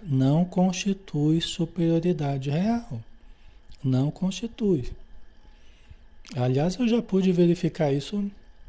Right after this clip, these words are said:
inúmeras vezes, né? De crianças que eu conheci criança, né? Que eu conheci, eh, com, com pouca idade, que era, né?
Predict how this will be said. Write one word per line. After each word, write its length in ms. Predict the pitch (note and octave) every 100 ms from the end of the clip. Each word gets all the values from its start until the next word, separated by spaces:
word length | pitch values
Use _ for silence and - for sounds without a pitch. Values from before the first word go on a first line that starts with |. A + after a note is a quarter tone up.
| - - - - - D#3
inúmeras 520 | C#3 C3 E3 A#3+ C4
vezes, 460 | F#3 C#3 G#2+ -
né? 180 | C#3+ D#3 - - - - - -
De 140 | - B2+
crianças 600 | - C3 C3+ C#3+ - -
que 80 | C3+
eu 60 |
conheci 480 | - C#3+ C3 - D3
criança, 720 | - B2+ B2 C#3+ F#3 F3+ -
né? 260 | B2 D3+ F3
Que 80 | -
eu 40 |
conheci, 680 | B2+ C3 B2 - - C3 C3+ - - - - - - -
eh, 100 | D#3
com, 220 | - B2+ B2
com 180 | C3
pouca 380 | A#2+ C#3+ C3+ -
idade, 600 | C3 A#2 A2+ D#3 E3 C#3
que 200 | - -
era, 280 | C#3 D#3 D#3+ C3+
né? 320 | C3+ C#3+ G#3